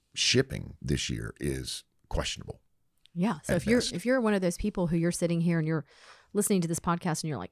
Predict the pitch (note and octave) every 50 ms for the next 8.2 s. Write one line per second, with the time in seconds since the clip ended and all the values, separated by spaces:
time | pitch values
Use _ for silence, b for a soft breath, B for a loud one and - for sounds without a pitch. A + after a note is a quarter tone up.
0 | _ _ - C4 C4+ C4+ D4 C#4 C#4 C#4 C#4 C4+ C#4 B3+ - C4+ - F#3+ D#3+ D#3+
1 | E3 A2 D#3 D3+ E3 F3+ F3 E3+ D#3+ C#3 B2+ A#2+ A#2 - - G2+ F#2+ - - E3+
2 | D3+ - - C#3+ - - D#3 - - D#3+ E3+ - - - C#3 B2+ - - C3+ B2
3 | A2+ F#2 A#2+ B2+ A#2+ - G2 F2 - - - - A2 G#2+ A2 - - - G#2 F#2
4 | E3+ C#3+ F2 B2+ B2 - - - - - - G#3 F#3+ G#3+ G3+ G3+ G#3+ G#3+ - -
5 | - - F3+ E3 D3+ G2 C2 - - B B B B B B B B G3 G#3 G#3+
6 | C4 - C#4+ C4 B3+ B3+ - - F3+ F3 F3 F3 F3 E3 - E3+ E3+ E3 D#3 -
7 | - D#3+ D3+ D#3 D3 D3+ - D3 C3+ C3 B2 A#2 A#2 A#2 A#2+ C3+ - _ C#3 C3+
8 | C3 C3+ C3